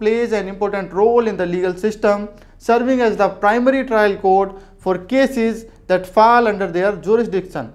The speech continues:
They play a crucial role in upholding the rule of law and ensuring that justice is served in accordance with the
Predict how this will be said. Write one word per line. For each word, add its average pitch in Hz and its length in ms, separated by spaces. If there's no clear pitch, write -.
They 202 240
play 247 240
a 240 160
crucial 226 420
role 226 300
in 202 100
upholding 220 720
the 196 180
rule 226 240
of 214 160
law 196 340
and 170 300
ensuring 226 540
that 185 360
justice 226 540
is - 160
served 208 420
in - 240
accordance 208 480
with 165 180
the 156 120